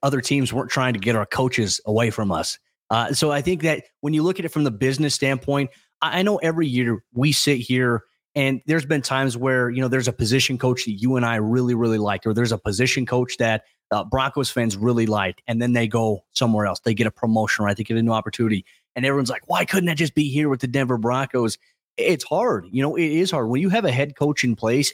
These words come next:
and you're going through maybe identifying some young guys on your roster from a coaching standpoint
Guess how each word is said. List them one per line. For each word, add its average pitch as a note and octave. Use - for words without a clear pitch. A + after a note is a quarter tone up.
and A#2
you're D#3
going D3
through C#3+
maybe C#3
identifying C3
some A#2
young B2+
guys B2+
on B2
your A2
roster A#2+
from A2
a -
coaching D3+
standpoint A2+